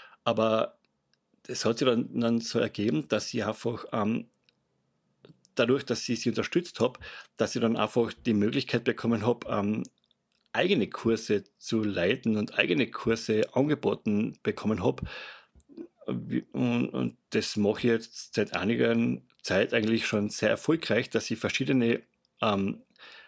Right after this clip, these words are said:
Volkshochschulkurse leite und das ist einfach dadurch entstanden, dass, dass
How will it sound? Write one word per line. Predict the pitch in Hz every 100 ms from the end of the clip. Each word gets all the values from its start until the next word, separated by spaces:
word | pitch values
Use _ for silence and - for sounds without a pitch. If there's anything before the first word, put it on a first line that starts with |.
| _ -
Volkshochschulkurse | 156 156 120 - 110 - 127 113
leite | 101 87 117 165
und | - 113 113 113 - _ _ -
das | 117 131
ist | 123
einfach | 95 165 - 127 - - _ _ _ _ _
dadurch | - 123 127
entstanden, | 110 117 127 156 127
dass, | 117 - - - - - _ _
dass | - 240 - - -